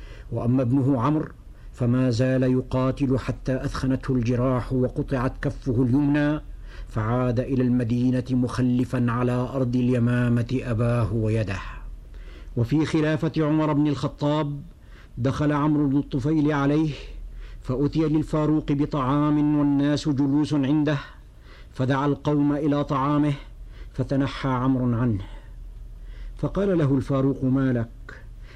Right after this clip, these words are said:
لعلك تأخرت عن الطعام خجلا من يدك." قال: "أجل يا أمير المؤمنين."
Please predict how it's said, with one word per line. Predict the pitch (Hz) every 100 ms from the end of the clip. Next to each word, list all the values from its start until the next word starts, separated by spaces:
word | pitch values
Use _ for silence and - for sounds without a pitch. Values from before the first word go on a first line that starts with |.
| -
لعلك | 127 123 135 131
تأخرت | 131 135 139 - 139 127
عن | 131 120 123
الطعام | - 117 123 127
خجلا | 117 139 120 123
من | 123 120
يدك." | 127 120 131 - - - - - - - - - -
قال: | 123 117
"أجل | 143 123 120 113
يا | 127 135
أمير | 113 117
المؤمنين." | 117 120 120 113 113 104